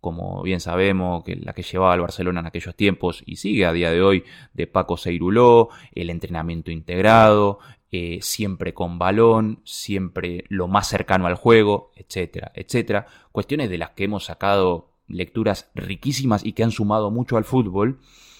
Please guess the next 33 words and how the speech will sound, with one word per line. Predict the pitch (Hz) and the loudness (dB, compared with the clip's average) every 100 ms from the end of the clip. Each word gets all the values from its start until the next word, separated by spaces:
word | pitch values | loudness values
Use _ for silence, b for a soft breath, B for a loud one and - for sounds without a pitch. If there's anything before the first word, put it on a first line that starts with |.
| b | b
mm, | - 90 | -10 -6
a | - - | -2 2
contrapartida | 160 147 131 107 139 131 | 2 2 0 -4 -2 -2
inevitablemente | 110 98 123 120 131 131 113 | -2 -2 -2 -2 -4 -6 -4
dejaron | 90 - 120 120 101 92 b b b | -4 -6 -4 -2 -2 -6 b b b
la | 92 - | -8 -2
palabra | 98 143 139 110 98 | 4 8 8 6 2
de | 92 | 0
entrenamiento, | 90 90 95 120 98 95 | -4 -6 -6 -6 -8 -10
la, | 90 | -8
¿no? | 92 151 | -4 -2
La, | 107 98 98 | -2 -2 0
la | 110 | 4
palabra | 117 156 151 | 6 6 4
analítico | 110 113 156 156 - 95 | 2 0 -2 -8 -4 -4
la, | 87 | -4
la, | 87 90 | -8 -10
la, | - | -10
la | 87 | -12
prostituyeron. | - 95 95 104 151 101 82 | -8 -8 -6 -4 -2 -2 -4
Prácticamente, | - 113 107 110 123 139 117 98 B B B | -6 -8 -6 -6 -6 -6 -4 -6 B B B
eh, | - 87 | -12 -10
como | 90 90 | -8 -4
te | 92 | -6
decía | 92 123 | -4 -6
al | 95 | -4
comienzo | 101 113 104 | -4 -4 -8
de | 92 | -8
este | - | -8
ca-, | - - | -10 -10
de | 95 | -12
este | - 92 | -12 -12
capítulo, | - 92 135 135 113 | -10 -6 -4 -2 -2